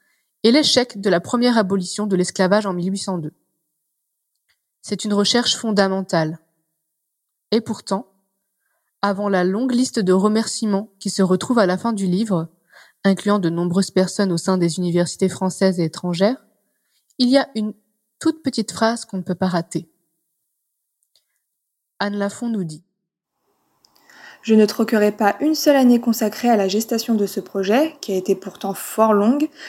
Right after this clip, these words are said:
Speaker 2: contre une seule question qui m'a été posée dans ce cadre privilégié de présentation de mes travaux en cours, et ce, d'autant plus qu'il me fallait construire et défendre un chantier.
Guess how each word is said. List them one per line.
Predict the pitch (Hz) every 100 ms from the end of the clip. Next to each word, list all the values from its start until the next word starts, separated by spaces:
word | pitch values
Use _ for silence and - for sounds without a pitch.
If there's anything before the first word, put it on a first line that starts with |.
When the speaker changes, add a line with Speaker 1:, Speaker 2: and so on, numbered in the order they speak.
| -
Speaker 2:
contre | 226 214 -
une | 330
seule | 330 349
question | 311 269 294
qui | 302 233
m'a | 196
été | 196 208
posée | 220 233 285
dans | 208
ce | -
cadre | 180 233 226 190
privilégié | - - 247 247 214 196 226
de | 202
présentation | - 208 220 240 214 196 233
de | 208
mes | 190 185
travaux | 202 202 208
en | 180
cours, | - 196 254 - _ - - -
et | 220
ce, | - 277 320 - _ _ - -
d'autant | 247 269
plus | 269 320
qu'il | 277
me | 233
fallait | 233 226
construire | 226 262 262 320 277
et |
défendre | 202 202 277 240
un | 214
chantier. | 214 196 - 185